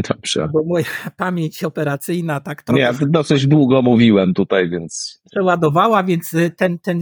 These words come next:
Speaker 2: oba mnie poruszyły, y, te wątki. I ja bym, y, zrobił takie wyjaśnienie. Em, jeżeli mówimy, że psychiatra to taki sam, e,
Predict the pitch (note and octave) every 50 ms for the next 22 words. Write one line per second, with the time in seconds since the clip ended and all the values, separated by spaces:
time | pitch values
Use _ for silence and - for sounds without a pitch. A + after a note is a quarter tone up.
0 | F3+ F3 E3 _ - - G#3 A3 A#3+ A3+ A3 G#3 G3+ F#3+ - - F#3 F3 F3 D#3+
1 | - - F3+ C#3+ A2+ A2+ A2 G#2+ A#2 D3+ F#3 F#3 - _ _ _ - D3 D3+ C#3+
2 | C#3+ C3 - - D#3+ D3 C#3+ C3+ A2+ G#2+ G2 - - _ - G#2+ - _ _ _
3 | _ - D#3 D#3+ D#3 - - D3 F#3+ A#3 C4 D#4 D4+ D4 F#3+ F#3 F3 E3 - _
4 | _ _ _ _ - D3+ C#3 C3 - F3+ F#3+ A3+ B3 B3+ G#3 G3 F#3+ - - _
5 | _ _ _ - - _ _ _ - E3+ D#3+ - F3 D#3+ D#3 D#3+ D3+ C#3+ C#3 -
6 | - - B2+ A2 G2 F2 F#2+ - - _ _ _ _ _ _ _ _ _ _ _
7 | _ _ _ _ _ _ _ _ _ _ _ _ _ _ _ - E3 D3 D3+ D3
8 | C#3+ C3 - _ _ _ _ _ _ - D3+ D3+ C3+ B2 G3+ C4 C#4+ E4 D#4+ A#3+
9 | F#3 E3 F#3+ A3+ B3+ B3 G#3+ E3+ F3 E3+ D3+ D3 C#3+ C#3 - - E3+ D3 - -
10 | - - C#3+ - - D#3 F3 A3+ A#3 - - F3 D3+ C3+ - C#3+ B2+ - F#3 F#3+
11 | - - - E3 D3+ - - D#3 D#3 D#3 D3+ D3+ D3+ C3+